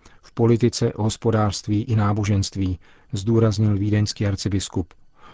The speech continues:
"Dopouštějí se sfalšování pravdivých základů, neboť se chovají bezuzdně.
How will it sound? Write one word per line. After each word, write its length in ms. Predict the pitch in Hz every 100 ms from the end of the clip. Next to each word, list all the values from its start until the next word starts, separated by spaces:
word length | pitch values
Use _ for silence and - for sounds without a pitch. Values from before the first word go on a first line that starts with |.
| -
"Dopouštějí 580 | - 131 117 - 120 117
se 140 | -
sfalšování 800 | 107 - 110 - 113 110 110 107
pravdivých 520 | - 104 101 107 104
základů, 580 | 104 104 - 113 101 92 - - - -
neboť 260 | 104 110
se 160 | - 110
chovají 420 | - 104 101 95
bezuzdně. 580 | 92 104 117 98 95